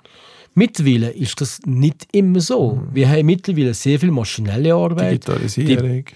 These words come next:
Speaker 1: genau, Digitalisierung. Die Arbeit auf dem Bau ist selbstverständlich streng,
Speaker 2: Mhm.
Speaker 1: aber vielleicht nicht mehr gerade so streng wie früher.
Speaker 2: Sonst haben wir ja etwas falsch gemacht, oder?
Speaker 1: Genau.
Speaker 2: Mhm.
Speaker 1: Und was passiert jetzt? Wir sind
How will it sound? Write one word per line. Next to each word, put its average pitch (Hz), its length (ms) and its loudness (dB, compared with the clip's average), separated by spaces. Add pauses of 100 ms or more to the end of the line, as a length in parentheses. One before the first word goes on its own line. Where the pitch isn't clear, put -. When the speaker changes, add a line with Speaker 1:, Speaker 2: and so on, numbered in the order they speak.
Speaker 1:
genau, 120 320 0
Digitalisierung. 120 640 -2 (100)
Die 120 300 -4
Arbeit 175 380 2
auf 143 40 -6
dem 127 140 0
Bau 120 220 -2
ist 123 220 -10
selbstverständlich 135 1000 -4
streng, 165 560 -2 (100)
Speaker 2:
Mhm. 113 360 0
Speaker 1:
aber 123 140 -4
vielleicht 135 320 0
nicht 139 180 4
mehr 226 260 4
gerade 160 260 2
so 139 280 0
streng 113 380 -6
wie 208 120 0
früher. 175 260 2 (180)
Speaker 2:
Sonst - 380 0
haben 151 260 4
wir 135 60 4
ja 123 120 4
etwas 131 280 0
falsch - 320 -4
gemacht, - 320 -10
oder? 120 80 -2
Speaker 1:
Genau. 120 240 -4 (140)
Speaker 2:
Mhm. 120 260 -4 (140)
Speaker 1:
Und 143 400 2 (400)
was 156 260 -2
passiert 147 420 0
jetzt? 90 300 -12
Wir 165 240 0 (180)
sind - 220 -6